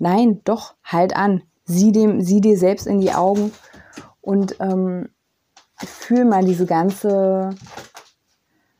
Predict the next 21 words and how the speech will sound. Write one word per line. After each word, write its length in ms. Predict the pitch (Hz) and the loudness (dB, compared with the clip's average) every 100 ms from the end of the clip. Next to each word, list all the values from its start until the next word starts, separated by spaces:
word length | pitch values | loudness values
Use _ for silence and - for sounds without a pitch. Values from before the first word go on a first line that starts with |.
| _ _ _ | _ _ _
also 220 | - 156 | -6 -4
ich 120 | 151 | -6
weiß 180 | - 139 | -6 -6
nicht, 140 | 143 - | -8 -4
meine 200 | 143 147 | -4 -4
Katze 320 | - - 175 | -8 -8 -10
hat 120 | 170 | -8
sich 160 | 165 156 | -12 -8
jetzt 200 | 175 - | -10 -8
gerade 260 | 175 165 | -8 -4
überlegt, 480 | 190 175 175 170 180 | -2 -2 -4 -6 -8
hier 640 | - 170 170 165 80 - - | -10 -6 -6 -8 -10 -12 -10
im 100 | 170 | -8
ganzen 400 | 170 165 160 170 | -6 -6 -6 -8
Zimmer 220 | - 165 | -4 -4
rumzuklettern. 920 | 147 143 151 - - 175 175 202 214 - _ _ _ _ _ _ - - | -2 -4 -6 -10 -14 -14 -10 -8 -8 -10 _ _ _ _ _ _ -20 -20
<laughs> 760 | - - - - - - - - - - _ - 370 339 254 220 | -18 -12 -4 -2 0 0 -2 -4 -10 -16 _ -10 -6 -2 -2 -2
Entschuldigt 580 | 180 - 190 185 180 | -6 -2 0 0 0
die 60 | 165 | -4
Geräusche 500 | 156 139 139 139 151 | -4 -2 -4 -4 -8
bitte. 320 | 143 151 151 | -8 -8 -10